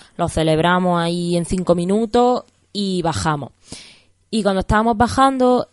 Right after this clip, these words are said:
eh, me fijé que, mm, un, un helicóptero, el que estaba allí dando vueltas,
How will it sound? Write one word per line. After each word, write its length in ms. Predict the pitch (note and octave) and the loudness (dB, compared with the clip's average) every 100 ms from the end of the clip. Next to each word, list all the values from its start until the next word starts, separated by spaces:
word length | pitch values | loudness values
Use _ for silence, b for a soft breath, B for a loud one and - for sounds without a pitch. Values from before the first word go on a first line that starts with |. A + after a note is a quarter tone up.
| - | -2
eh, 380 | G3 F#3+ F#3 F#3 | 2 4 4 2
me 120 | F3+ | 0
fijé 440 | G3 F3+ G3+ G#3 | -2 0 0 0
que, 480 | A3+ A3 G#3 G3 F#3 | 2 2 4 4 2
mm, 320 | F3+ F3 E3+ - - | 0 -4 -6 -8 2
un, 580 | G3+ F#3+ F3 F3 E3 - | 2 4 0 -4 -6 -6
un 140 | F#3+ G3 | -2 0
helicóptero, 680 | F#3+ F#3+ A3 - G#3 A3 G3 | 0 2 0 2 0 0 -6
el 140 | F3 D3 | -12 -8
que 80 | |
estaba 680 | E3+ - F3 F3 E3+ E3+ E3 | -6 -2 0 2 2 2 0
allí 220 | E3 F3 | -2 -2
dando 260 | F3 F3 E3+ | -2 -2 0
vueltas, 420 | G3 G3+ G3+ | 2 2 -2